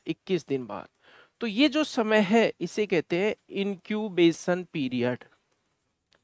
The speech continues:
इंक्यूबेशन पीरियड। जैसे आपने सुना होगा बीमारी के लिए भी इंक्यूबेशन पीरियड होता है।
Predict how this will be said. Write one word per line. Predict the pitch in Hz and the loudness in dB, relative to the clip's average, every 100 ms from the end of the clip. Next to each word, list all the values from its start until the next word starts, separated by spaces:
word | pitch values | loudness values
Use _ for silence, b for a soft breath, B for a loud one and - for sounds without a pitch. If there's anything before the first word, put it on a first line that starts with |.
| - | -8
इंक्यूबेशन | 180 170 202 175 156 - 190 220 _ _ | -8 -8 0 2 2 0 -2 -4 _ _
पीरियड। | 165 139 113 - - - _ _ _ _ _ _ _ _ _ _ _ _ _ _ _ _ _ _ _ _ _ _ _ _ _ _ | -6 -6 -6 -10 -16 -20 _ _ _ _ _ _ _ _ _ _ _ _ _ _ _ _ _ _ _ _ _ _ _ _ _ _
जैसे | 202 214 | 4 8
आपने | 233 214 233 | 10 8 4
सुना | 226 - 226 | -2 0 4
होगा | 220 165 190 202 | 4 6 6 6
बीमारी | 180 190 202 220 | 4 4 6 6
के | 202 | 0
लिए | 208 202 | 0 0
भी | 185 | 0
इंक्यूबेशन | 202 190 196 190 202 190 | -6 -6 -2 -2 0 -4
पीरियड | 185 170 175 | -2 -2 -2
होता | 170 147 151 139 | -2 -2 0 2
है। | 156 202 | 2 0